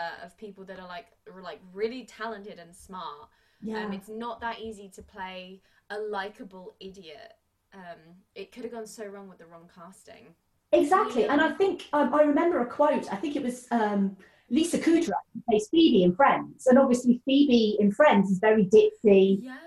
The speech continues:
Speaker 2: you know, very daft and says silly things, but Lisa Kudrow is actually incredibly intelligent in real
Speaker 1: Mm-hmm.
Speaker 2: life, and she was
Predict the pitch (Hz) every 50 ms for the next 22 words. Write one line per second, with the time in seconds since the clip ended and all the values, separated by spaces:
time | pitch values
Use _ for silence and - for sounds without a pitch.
0 | - - 262 294 240 202 202 196 - 247 240 240 240 214 180 - 233 220 - -
1 | - - - 214 196 - 254 240 220 - - 254 214 202 190 - - 247 - -
2 | - 175 175 180 - _ _ _ _ _ _ 262 262 262 311 320 349 - 359 -
3 | - 302 - - 247 202 190 190 214 240 - - - - 208 190 185 175 - -
4 | - 233 214 208 262 247 247 254 254 240 - - 196 196 202 202 214 269 277 294
5 | 285 - - - - 202 190 180 180 175 175 202 233 - - 170 175 175 - 214
6 | 214 208 - - _ _ _ - - - 294 294 294 262 254 233 220 208 202 -
7 | -